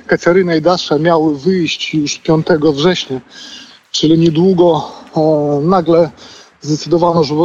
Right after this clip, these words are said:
żeby sfabrykować kolejny protest przeciwko właśnie Kaci. No i dostało wczoraj osiem lat i trzy miesiące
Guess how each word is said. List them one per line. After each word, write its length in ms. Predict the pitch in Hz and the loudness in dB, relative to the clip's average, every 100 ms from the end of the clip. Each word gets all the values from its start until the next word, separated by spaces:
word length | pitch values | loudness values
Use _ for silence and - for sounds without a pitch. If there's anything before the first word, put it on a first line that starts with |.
| 160 | 0
żeby 260 | 143 151 156 | 0 -2 -2
sfabrykować 720 | - 160 160 - 165 160 - | -2 0 0 0 0 0 0
kolejny 420 | 180 175 156 156 | 0 2 2 -2
protest 380 | 156 156 147 - | 0 0 0 -4
przeciwko 560 | 165 - 160 160 143 - - - - - _ | -6 -4 -2 -2 -4 -8 -20 -20 -20 -20 _
właśnie 300 | 165 - 160 | -4 -2 -2
Kaci. 560 | - 175 - 180 165 147 - - | 0 0 0 0 0 -2 -10 0
No 120 | 180 | 2
i 80 | 175 | 2
dostało 400 | 165 - 170 160 | -2 0 0 0
wczoraj 360 | - 156 151 - - - 170 | 0 0 0 -2 -14 -10 -2
osiem 280 | 170 - 165 | -2 0 0
lat 180 | 156 | 0
i 40 | 151 | -2
trzy 180 | - 156 | -2 -2
miesiące 640 | 147 165 156 - 151 | -2 -2 -2 -2 -2